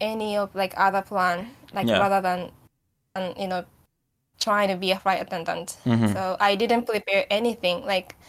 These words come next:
Speaker 1: yeah, so, and I was already, um, it was already the end of second year in
Speaker 2: Mm-hmm.
Speaker 1: university. So that means only two years left for me to,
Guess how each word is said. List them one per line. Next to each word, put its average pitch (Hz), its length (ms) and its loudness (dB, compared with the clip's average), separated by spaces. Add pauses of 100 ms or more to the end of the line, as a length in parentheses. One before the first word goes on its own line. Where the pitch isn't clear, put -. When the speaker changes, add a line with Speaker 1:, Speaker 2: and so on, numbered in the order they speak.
(800)
Speaker 1:
yeah, 185 380 2
so, 190 500 2 (1120)
and 208 420 4
I 233 180 6
was 262 220 4
already, 220 840 0
um, 196 560 -2 (400)
it 254 100 2
was 269 200 4
already 220 360 0
the 196 220 4
end 220 220 4
of 220 200 2
second 208 440 -6
year 190 380 -4 (420)
in 220 260 2
Speaker 2:
Mm-hmm. 98 100 -2
Speaker 1:
university. 185 720 -2 (440)
So - 140 -4
that 220 180 4
means 214 460 0
only 214 340 2
two 254 200 0
years 240 360 2
left 190 320 0
for 208 180 0
me 190 380 -4
to, 185 340 -8